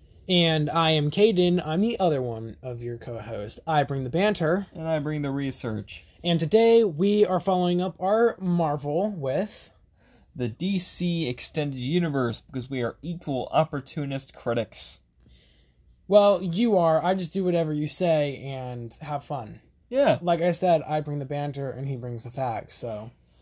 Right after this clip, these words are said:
Speaker 2: So, the D C Extended Universe has not been around for as long as the Marvel Cinematic Universe.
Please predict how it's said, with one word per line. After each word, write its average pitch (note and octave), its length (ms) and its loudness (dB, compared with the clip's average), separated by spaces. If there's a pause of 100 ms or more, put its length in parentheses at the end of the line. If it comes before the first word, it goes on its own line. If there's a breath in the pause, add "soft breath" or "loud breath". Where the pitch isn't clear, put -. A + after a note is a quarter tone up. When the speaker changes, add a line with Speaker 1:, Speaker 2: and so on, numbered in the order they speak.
(140)
Speaker 2:
So, F#3 460 2 (120)
the E3+ 140 0
D B3 220 -2
C A3 180 -6
Extended E3 500 -4
Universe A#2+ 480 -2
has B2+ 140 -6
not F#3+ 240 0
been D#3+ 120 -2
around C3 260 0
for A#2+ 260 -6
as D#3 320 2
long A#2+ 380 0
as B2 240 -6
the B2+ 140 -6
Marvel A2 280 -4
Cinematic B2 640 -4
Universe. E2 600 -12